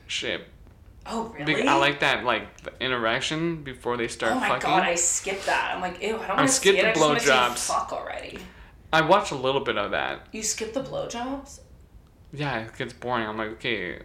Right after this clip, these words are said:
Speaker 1: same thing."
Speaker 2: Same
Speaker 1: But
Speaker 2: shit.
Speaker 1: same shit. <laughs>
Speaker 2: Different bitch's
Speaker 1: Different
Speaker 2: face
Speaker 1: day.
Speaker 2: on a dick.
Speaker 1: No, it's just, um, I like,
Speaker 2: <laughs>
Speaker 1: I like the, the,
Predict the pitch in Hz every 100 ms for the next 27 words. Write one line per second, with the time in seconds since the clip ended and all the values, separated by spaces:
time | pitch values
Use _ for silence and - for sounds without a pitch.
0 | - - 135 120 117 101 69 - - -
1 | - - - - - - 135 110 - 196
2 | 185 175 170 - 139 151 - 175 170 175
3 | 175 - 170 - 180 202 185 202 185 175
4 | 165 247 226 214 175 170 180 185 185 180
5 | 175 - 170 170 170 - - - 165 139
6 | 107 95 139 147 147 143 - - 135 127
7 | 110 101 104 - - - - - - 139
8 | 131 123 127 - 392 - 147 156 151 165
9 | - 120